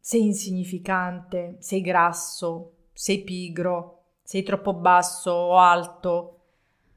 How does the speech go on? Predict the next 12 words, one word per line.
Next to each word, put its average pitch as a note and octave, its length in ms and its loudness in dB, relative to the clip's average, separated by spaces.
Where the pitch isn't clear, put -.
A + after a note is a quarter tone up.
"stai G3 260 2
invecchiando, F3+ 720 0
guarda F3+ 400 6
le F3+ 160 -2
rughe", F3 640 -6
"sei - 240 -4
vestito G3 440 -4
in F#3 80 0
modo F3+ 220 -4
sbagliato", E3+ 1080 -2
"sei G#3 260 0
ridicolo" F3 880 -4